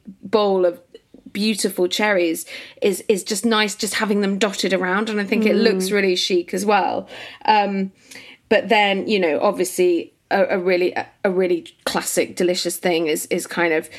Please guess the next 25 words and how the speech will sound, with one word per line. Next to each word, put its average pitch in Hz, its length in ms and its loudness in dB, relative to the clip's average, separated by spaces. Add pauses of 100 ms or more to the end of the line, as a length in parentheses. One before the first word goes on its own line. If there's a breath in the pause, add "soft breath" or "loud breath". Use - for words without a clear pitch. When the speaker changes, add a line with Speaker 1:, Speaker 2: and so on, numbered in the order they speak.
(500 loud breath)
Speaker 1:
strawberries 180 560 0
and 170 160 -4
cream, 185 760 0
and 180 160 2
you 180 60 2
can 175 400 -2
do 196 180 0
various 175 380 0
things 175 300 0
to - 100 -2
pimp, - 340 -4 (220)
pimp 196 240 -2
that 180 140 2
up - 160 -2
very 175 160 2
simply. 180 520 0
Like, 165 200 -2
you 180 80 -4
could 185 200 -2
macerate 180 580 -2
the 175 60 -2
strawberries 180 600 0
in 175 100 0
a 170 80 2
little, 170 400 2